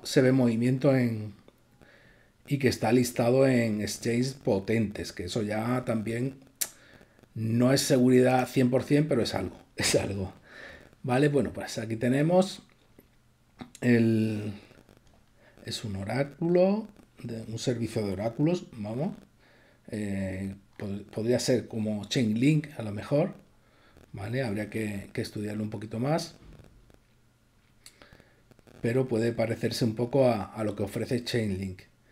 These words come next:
Validadores, ej-, ejecutores, desarrolladores, vale, aquí delegación, ecosistema, mirad,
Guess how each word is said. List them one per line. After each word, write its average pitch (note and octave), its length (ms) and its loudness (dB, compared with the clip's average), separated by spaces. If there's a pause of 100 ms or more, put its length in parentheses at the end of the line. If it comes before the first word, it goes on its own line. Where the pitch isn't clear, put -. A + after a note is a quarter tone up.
(520)
Validadores, C3+ 1120 0
ej-, G2+ 140 -10 (220)
ejecutores, C3+ 920 -6
desarrolladores, B2+ 920 -8
vale, G2+ 240 -12
aquí - 360 -16
delegación, D3 1120 -2 (1500)
ecosistema, B2 840 2
mirad, G2 300 0